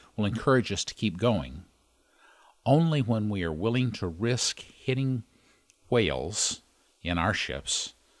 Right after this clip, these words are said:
to face the possibility that we might, quote unquote, "capsize and sink," can we then truly sail. And that's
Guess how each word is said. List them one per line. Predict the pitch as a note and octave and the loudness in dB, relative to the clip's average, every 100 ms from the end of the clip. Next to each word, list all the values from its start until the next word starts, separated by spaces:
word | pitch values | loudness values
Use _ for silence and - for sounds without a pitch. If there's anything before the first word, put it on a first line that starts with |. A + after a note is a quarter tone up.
| _ _ | _ _
to | - | -10
face | G2+ B2+ C3+ C3 | -4 2 2 2
the | - | 0
possibility | A#2+ B2+ A2+ - F2+ A2+ F#2+ - F2+ | 2 2 4 2 0 0 0 -2 -2
that | F2+ | -2
we | G2 A#2 A#2 | 2 2 2
might, | A2+ A2 A2 G#2+ - _ _ _ _ _ _ | 0 0 0 0 -4 _ _ _ _ _ _
quote | - A#2 | 0 2
unquote, | A2 G2+ A2+ G2+ - | 2 0 0 0 2
"capsize | B2+ G#2+ - A2+ G2+ G2 - | 4 4 4 2 4 2 -2
and | F2+ | -2
sink," | E2+ - G#2+ D#2 F2 - _ _ _ _ _ _ | 0 0 0 -4 -10 -16 _ _ _ _ _ _
can | - A#2+ G#2+ | -2 2 4
we | G#2+ | 2
then | G2 A2+ A#2+ A#2 | 0 0 2 0
truly | - - C3+ F2 F#2 | -2 0 0 0 -2
sail. | - A2+ G2 C2+ A#1 - _ _ _ _ _ _ _ _ _ _ _ _ _ | -2 0 -2 -4 -10 -16 _ _ _ _ _ _ _ _ _ _ _ _ _
And | - D#2+ B2+ | -8 -2 0
that's | C#3 C3+ - - - | 2 2 2 2 0